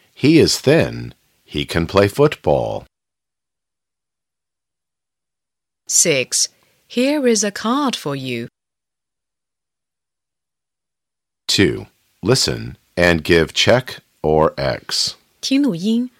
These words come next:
Speaker 2: 判断所给图片与听到的内容是否相符，用勾或者叉表示。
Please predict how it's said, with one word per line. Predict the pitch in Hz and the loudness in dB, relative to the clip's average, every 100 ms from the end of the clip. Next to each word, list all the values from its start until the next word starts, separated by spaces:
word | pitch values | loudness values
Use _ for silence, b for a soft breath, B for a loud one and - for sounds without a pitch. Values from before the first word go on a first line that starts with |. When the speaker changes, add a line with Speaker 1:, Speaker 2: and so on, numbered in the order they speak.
| b | b
Speaker 2:
判 | - 302 | -6 -4
断 | 262 220 | -2 -2
所 | - 190 | 0 -2
给 | 226 165 | -2 -6
图 | - 151 | -6 -10
片 | - 196 170 - | -6 -8 -8 -8
与 | 156 | -8
听 | 120 240 | -4 -4
到 | 262 247 | -4 -6
的 | 170 | -6
内 | 190 170 | -6 -4
容 | 151 156 | -6 -4
是 | 196 269 | -2 -2
否 | 202 135 | -4 -4
相 | 220 240 | -4 -6
符， | - 139 160 b b b | -8 -8 -8 b b b
用 | 247 220 | -2 -2
勾 | 214 277 311 | -2 -4 -4
或 | - 175 | -6 -4
者 | 143 | -4
叉 | - 240 | -4 -6
表 | 269 160 | -6 -4
示。 | 131 147 131 | -2 -2 -4